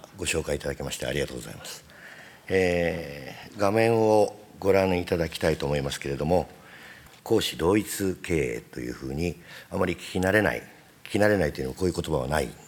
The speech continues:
す。えー、公私混同ということはあまり、えー、ポジティブな言葉ではないんですが、あえてそれとは違う、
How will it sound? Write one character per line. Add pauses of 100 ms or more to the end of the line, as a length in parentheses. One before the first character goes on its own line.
(160)
す。 (840)
え
ー、
公
私
混
同
と
い
う
こ
と
は (300)
あ
ま
り、 (400)
え
ー、
ポ
ジ
テ
ィ
ブ
な
言
葉
で
は
な
い
ん
で
す
が、 (400)
あ
え
て
そ
れ
と
は
違 (160)
う、